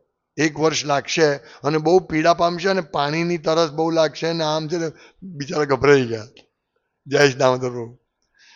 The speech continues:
અને એમણે ફોન કર્યો, બે ત્રણ દિવસમાં એમના પિતાજી છોડી દીધું. એટલે no doubt જન્માક્ષરમાં હોઈ શકે, પણ જયેશ દામોદર પ્રભુની ભક્તિના પ્રભાવે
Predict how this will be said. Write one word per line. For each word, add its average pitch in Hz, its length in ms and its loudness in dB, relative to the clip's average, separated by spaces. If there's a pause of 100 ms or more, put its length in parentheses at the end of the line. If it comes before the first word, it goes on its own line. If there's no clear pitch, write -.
(220)
અને 165 420 -4
એમણે 175 260 2
ફોન 190 280 0
કર્યો, 185 180 2
બે 185 200 6
ત્રણ 196 220 0
દિવસમાં 180 720 0 (720)
એમના 151 220 0
પિતાજી 147 760 -4 (380)
છોડી 143 160 -8
દીધું. 104 300 -20 (560)
એટલે 170 200 2 (500)
no 165 160 4
doubt 233 260 8 (840)
જન્માક્ષરમાં 180 760 2
હોઈ 233 160 8
શકે, 170 360 0 (880)
પણ 156 180 -2
જયેશ 156 320 2
દામોદર 175 380 2
પ્રભુની 175 240 -4
ભક્તિના 165 440 -2
પ્રભાવે 165 760 -2